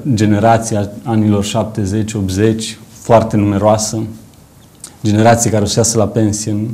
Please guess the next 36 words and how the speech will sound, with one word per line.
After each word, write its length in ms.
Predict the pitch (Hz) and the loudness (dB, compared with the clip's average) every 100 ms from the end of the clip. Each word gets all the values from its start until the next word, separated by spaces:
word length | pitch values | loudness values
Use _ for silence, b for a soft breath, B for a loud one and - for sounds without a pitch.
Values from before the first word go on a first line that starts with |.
| - | -6
următorii 420 | 120 107 104 107 104 | -2 -2 -2 0 2
zece 320 | 110 - 113 | 2 2 0
ani 160 | 107 | 0
și 100 | 104 | 2
iarăși 240 | 110 101 104 | 2 2 -2
o 40 | |
să 140 | - 104 | -4 -4
de-, 180 | 101 117 160 | -4 -6 -6
o 100 | 107 | -6
să, 260 | - 110 107 - B B B B B | -4 -6 -6 -10 B B B B B
o 40 | |
să 120 | - | -8
creeze 320 | 107 107 104 104 | -2 2 4 4
un 100 | 101 | 2
dezechilibru, 720 | 101 104 104 107 131 98 101 | 2 0 0 2 2 2 -4
cred 340 | - 113 104 | -4 -4 -2
eu. 240 | 110 120 117 - B B B B B B B B B _ - _ - | -2 -4 -8 -14 B B B B B B B B B _ -20 _ -14
Și 140 | - | 2
da, 180 | 156 127 | 6 6
cumva 420 | 139 131 139 131 | 8 8 8 6
suntem 420 | 131 - 135 135 | 4 4 4 6
foarte 300 | 110 139 - | 4 2 2
atenți 460 | 117 - 120 110 110 | 0 2 4 4 2
la 60 | 113 | 0
ce 140 | 110 | 0
se 100 | 120 | -2
întâmplă 340 | 104 117 110 | 0 0 2
în 80 | 104 | 0
jurul 240 | 113 107 104 | 0 0 2
nostru 280 | 117 117 | 0 -2
și 120 | 104 - | -8 -2
căutăm, 440 | 110 110 107 107 | -4 -2 -2 0
uh, 300 | 104 98 98 101 B B B B - - | 0 0 -2 -6 B B B B -20 -14
subiecte 720 | - 95 104 110 110 113 107 | -6 0 4 2 0 -2 -2
și, 540 | 107 - 98 98 98 | -2 -4 0 0 0
uh, 280 | 101 98 98 | -4 -6 -8